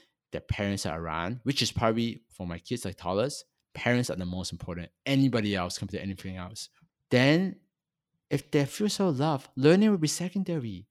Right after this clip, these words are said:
And I see that in Sarah Faye, because now she wants to learn so many things.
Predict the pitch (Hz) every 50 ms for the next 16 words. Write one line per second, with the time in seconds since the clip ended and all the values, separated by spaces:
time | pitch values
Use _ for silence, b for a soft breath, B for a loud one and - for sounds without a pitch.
0 | _ _ _ _ _ _ - 135 143 147 147 - 202 196 220 - 131 123 - -
1 | 147 143 139 135 135 - 190 202 208 139 - - 135 - - 190 - - - b
2 | b b b b b 151 180 208 196 208 175 165 185 175 - 156 147 165 175 170
3 | - - 170 175 175 180 180 180 170 175 - 202 220 214 139 104 - -